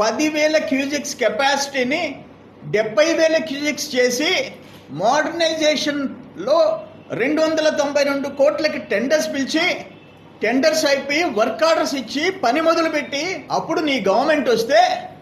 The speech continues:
రివర్స్ టెండర్స్ పేరుతో ఫుల్ స్టాప్ పెట్టి ఇంట్లో కూర్చోబెట్టావు. ఐదేళ్లు టచ్ చేయలే. పదివేల క్యూసెక్స్ ప్రవాహాల కెపాసిటీని, సామర్థ్యాన్ని డెబ్బై వేల క్యూసెక్స్ సామర్థ్యానికి పెంచారు.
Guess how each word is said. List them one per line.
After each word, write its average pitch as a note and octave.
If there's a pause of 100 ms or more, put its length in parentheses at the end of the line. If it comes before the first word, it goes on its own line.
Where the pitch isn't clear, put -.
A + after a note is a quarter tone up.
(180)
రివర్స్ E4+
టెండర్స్ D#4
పేరుతో C4 (720)
ఫుల్ D#4+
స్టాప్ E4
పెట్టి C#4+
ఇంట్లో C4+
కూర్చోబెట్టావు. A#3 (180)
ఐదేళ్లు D#4
టచ్ C4
చేయలే. C#4+ (200)
పదివేల D#4
క్యూసెక్స్ C#4
ప్రవాహాల C#4
కెపాసిటీని, C4 (420)
సామర్థ్యాన్ని C4+ (560)
డెబ్బై A3+
వేల D#4+
క్యూసెక్స్ C#4+
సామర్థ్యానికి B3
పెంచారు. G3+